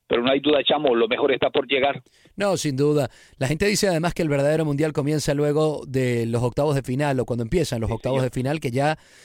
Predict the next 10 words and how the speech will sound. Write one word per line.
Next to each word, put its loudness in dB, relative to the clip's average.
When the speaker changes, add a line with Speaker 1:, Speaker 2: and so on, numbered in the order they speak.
Speaker 2:
eh, -6
eh, -8
son -2
los 2
partidos -2
a -2
eliminación -4
directa. -2
Dani, 0
eh, 0